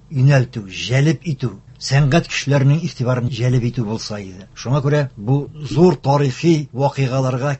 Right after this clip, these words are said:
кереш булган тарихи вакыйга дип карарга кирәктер моны. Спектакль тыңлаучыларыбызның хозурына барып ирешәчәк, аны тыңларсыз, үзегезнең фикерләрегезне әйтерсез. Тәнкыйть сүзләрен дә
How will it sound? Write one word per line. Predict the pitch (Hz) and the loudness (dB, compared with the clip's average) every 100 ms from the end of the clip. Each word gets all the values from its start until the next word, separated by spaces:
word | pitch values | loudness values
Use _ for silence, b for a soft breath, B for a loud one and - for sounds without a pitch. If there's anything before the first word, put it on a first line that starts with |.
| _ | _
кереш | - 135 160 - | -4 0 2 0
булган | 123 127 110 104 107 - | -4 -4 -2 -4 -8 -2
тарихи | 123 120 92 117 | 0 0 -2 -4
вакыйга | 110 110 110 98 101 | -4 -4 -6 -4 -6
дип | 95 | -6
карарга | 101 98 95 | -6 -6 -6
кирәктер | 104 95 98 92 | -6 -6 -6 -4
моны. | 90 90 - - | -4 -8 -14 -20
Спектакль | - 151 143 160 127 107 | -6 -4 0 0 0 -2
тыңлаучыларыбызның | 131 139 127 - 123 123 113 110 117 | 0 2 0 0 0 0 -2 -4 -4
хозурына | 104 113 110 117 113 | -4 -4 -2 -2 -2
барып | 110 107 | -4 -4
ирешәчәк, | 104 95 104 95 165 151 - | -6 -6 -6 -2 -2 -2 -6
аны | 104 101 | -10 -6
тыңларсыз, | 107 110 139 131 139 - - | -4 -2 -2 -2 -6 -8 -6
үзегезнең | 107 101 98 107 101 | -4 -2 0 -2 -2
фикерләрегезне | 110 101 110 104 98 90 107 | -4 -4 -4 -4 -6 -4 -4
әйтерсез. | 120 135 135 135 - B B - | -2 -4 -4 -8 -10 B B 0
Тәнкыйть | 135 135 185 - | 2 4 4 2
сүзләрен | 165 156 170 165 | 2 4 4 4
дә | 156 | 2